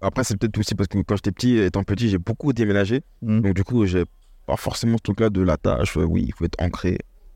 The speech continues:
Speaker 1: Rien à foutre. Si tu me dis demain, on va en Thaïlande, vas-y, bah, on va en Thaïlande.
Speaker 2: Allez, on y va.
Speaker 1: Allez, c'est parti. <laughs>
Speaker 2: T'as une école maintenant, quand même. <laughs>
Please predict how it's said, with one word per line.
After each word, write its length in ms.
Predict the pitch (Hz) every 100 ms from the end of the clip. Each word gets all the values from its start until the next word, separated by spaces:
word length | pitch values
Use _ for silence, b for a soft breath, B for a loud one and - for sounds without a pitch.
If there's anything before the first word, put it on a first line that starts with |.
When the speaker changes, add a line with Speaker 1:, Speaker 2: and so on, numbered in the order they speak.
| - - - -
Speaker 1:
Rien 100 | 107
à 40 |
foutre. 180 | - - - - - - -
Si 100 | -
tu 100 | 98
me 60 | 117
dis 120 | 117
demain, 220 | 113 120
on 40 | 110
va 80 | 101
en 60 |
Thaïlande, 320 | 95 113 160 -
vas-y, 200 | 95 180
bah, 360 | 78 65 71 -
on 20 |
va 80 | 101
en 160 | 90 85
Thaïlande. 260 | - 277 - - - - - - - - - - - - -
Speaker 2:
Allez, 140 | 101
on 100 | 107
y 80 | 98
va. 140 | 110 -
Speaker 1:
Allez, 220 | - 95 -
c'est 100 | -
parti. 240 | - - -
<laughs> 920 | 113 - - - - - - 170 -
Speaker 2:
T'as 100 | 104
une 60 |
école 220 | 107 131 113
maintenant, 260 | 107 107 -
quand 80 | 104
même. 1200 | - - - - - - 185 - 170 143
<laughs> 0 | 165